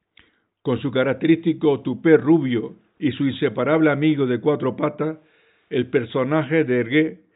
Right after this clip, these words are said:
ha vendido más de setenta millones de copias en todo el mundo,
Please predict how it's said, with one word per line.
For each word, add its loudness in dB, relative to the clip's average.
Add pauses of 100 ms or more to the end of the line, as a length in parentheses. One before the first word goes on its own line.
(360)
ha 0
vendido 4
más 0
de 0
setenta -2
millones -2
de -4
copias -4
en -6
todo -2
el -2
mundo, -8